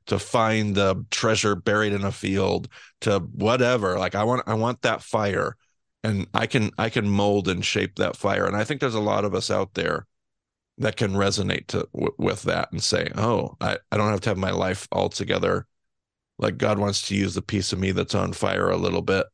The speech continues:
for his good and his kingdom, his glory, his purposes, his name. And I think we look at Jacob and go, "Yeah." And God says, "I'm,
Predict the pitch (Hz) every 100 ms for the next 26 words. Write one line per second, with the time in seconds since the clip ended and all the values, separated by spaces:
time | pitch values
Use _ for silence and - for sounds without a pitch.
0 | _ _ _ 92 95 104 95 92 101 98
1 | 92 87 95 95 87 - - 92 90 87
2 | 92 87 - 85 85 80 80 85 82 -
3 | 76 - - - - 85 87 - - -
4 | 71 - - - - - - - 107 98
5 | 98 101 101 101 98 98 90 92 90 95
6 | 95 - - 95 95 95 90 - 90 95
7 | 95